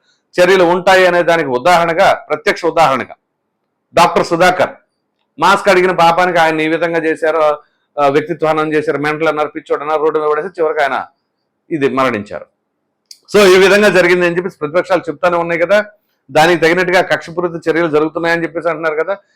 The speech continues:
ఇలా ఒకటి కాదు, రెండు కాదు, చెప్పుకుంటా పోతా ఉంటే చాలా ఉంటాయి అని చెప్పేశారు. చెబుతానే ఇక్కడ ప్రశాంత్ కిషోర్ గారు చేసిన వ్యాఖ్యలు, కేవలం నలభై సీట్లు, నలభై సీట్లు రావడం కూడా చాలా చాలా కష్టమైన పరిస్థితిలో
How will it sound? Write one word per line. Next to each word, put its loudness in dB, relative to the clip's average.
ఇలా 4
ఒకటి 4
కాదు, 6
రెండు 0
కాదు, 2
చెప్పుకుంటా -2
పోతా -2
ఉంటే -6
చాలా 4
ఉంటాయి 0
అని -8
చెప్పేశారు. -16
చెబుతానే 2
ఇక్కడ 0
ప్రశాంత్ 2
కిషోర్ 2
గారు 2
చేసిన -4
వ్యాఖ్యలు, 2
కేవలం 6
నలభై 2
సీట్లు, -2
నలభై 4
సీట్లు 0
రావడం 4
కూడా 0
చాలా 4
చాలా 2
కష్టమైన -4
పరిస్థితిలో -4